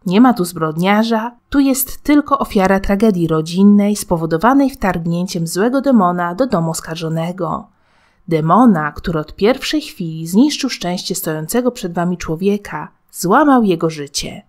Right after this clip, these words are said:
Adwokat powoływał się też na chwilową niepoczytalność.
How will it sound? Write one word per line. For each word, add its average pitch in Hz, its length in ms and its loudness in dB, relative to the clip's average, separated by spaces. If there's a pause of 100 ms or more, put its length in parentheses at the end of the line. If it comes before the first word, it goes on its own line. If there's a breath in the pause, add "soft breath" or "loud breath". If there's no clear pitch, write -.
(1080)
Adwokat 311 500 2
powoływał 196 580 2
się 160 160 -6
też 190 240 0
na 254 100 4
chwilową 262 360 2
niepoczytalność. 226 1160 -2